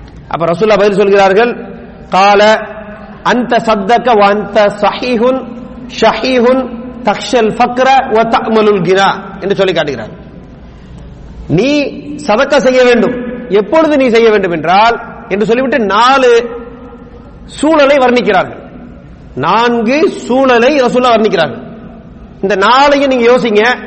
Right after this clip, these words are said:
இந்த நாளும் உங்களுக்கு இப்போ உங்களுடைய வாழ்க்கையில fit ஆகுதா இல்லையான்னு மட்டும் பாருங்க. நாலு சூழலை ரசூலுல்லாஹ் வர்ணிக்கிறார்கள். நீ எப்பொழுது சதக்கா செய்ய வேண்டும் என்றால், நீ ஆரோக்கியமாக இருக்கக்கூடிய நிலைமையிலே,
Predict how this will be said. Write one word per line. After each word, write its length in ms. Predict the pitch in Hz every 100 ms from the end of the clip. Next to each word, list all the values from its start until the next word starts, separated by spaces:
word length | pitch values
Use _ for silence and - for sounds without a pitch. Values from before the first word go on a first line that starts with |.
| - - - -
இந்த 200 | 175 196
நாளும் 640 | 185 185 240 247 269 262 196
உங்களுக்கு 680 | 214 240 240 233 262 262 240 - - -
இப்போ 420 | 202 185 - 277 220 - - - - - -
உங்களுடைய 320 | 180 214 214 196
வாழ்க்கையில 300 | 226 214 226
fit 220 | 226 233 247
ஆகுதா 220 | 233 233
இல்லையான்னு 220 | 214 214
மட்டும் 180 | 196 190
பாருங்க. 260 | 151 - - - - - - - - - - - - - -
நாலு 400 | 147 180 247 240
சூழலை 300 | 240 247 240
ரசூலுல்லாஹ் 380 | 254 220 226 202
வர்ணிக்கிறார்கள். 420 | 202 175 156 - - - - - - - - -
நீ 180 | 170 247
எப்பொழுது 540 | 240 214 311 294 226
சதக்கா 200 | 240 240
செய்ய 220 | 247 220 214
வேண்டும் 200 | 190 175
என்றால், 540 | 151 156 190 226 226 - - - - - -
நீ 320 | 190 262 294
ஆரோக்கியமாக 720 | 220 240 254 226 247 247 240
இருக்கக்கூடிய 460 | 240 240 240 233 233
நிலைமையிலே, 440 | 214 208 196 156